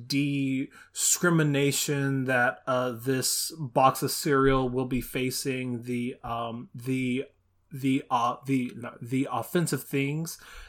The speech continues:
that, uh, the, uh, main brand will be saying, uh, about it. But, uh, by,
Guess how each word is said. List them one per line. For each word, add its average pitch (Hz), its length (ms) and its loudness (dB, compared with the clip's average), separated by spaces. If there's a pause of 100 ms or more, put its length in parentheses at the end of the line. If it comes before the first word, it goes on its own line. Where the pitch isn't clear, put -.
(100)
that, 123 340 2
uh, 123 260 0
the, 120 400 -2
uh, 120 300 -6 (140)
main 147 500 0
brand 123 600 0
will 123 80 -2
be 123 100 -4
saying, 120 560 -4 (480)
uh, 123 400 0 (180)
about 127 480 2
it. 196 160 0 (140)
But, 202 440 4
uh, 139 260 0 (260)
by, 143 420 4